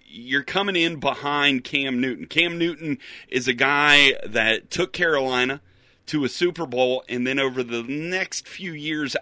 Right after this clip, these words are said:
after that, Carolina hasn't been great. Cam's had a lot of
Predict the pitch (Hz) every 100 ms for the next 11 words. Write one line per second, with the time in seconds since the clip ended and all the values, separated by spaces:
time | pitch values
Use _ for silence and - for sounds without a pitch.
0 | - 131 170 - 170 127 110 104 107 -
1 | - _ _ _ _ _ _ _ - 175
2 | 160 160 160 135 139 127 104 101 95 139
3 | 170 - - 139 135 123 123 113 101 107
4 | 117 107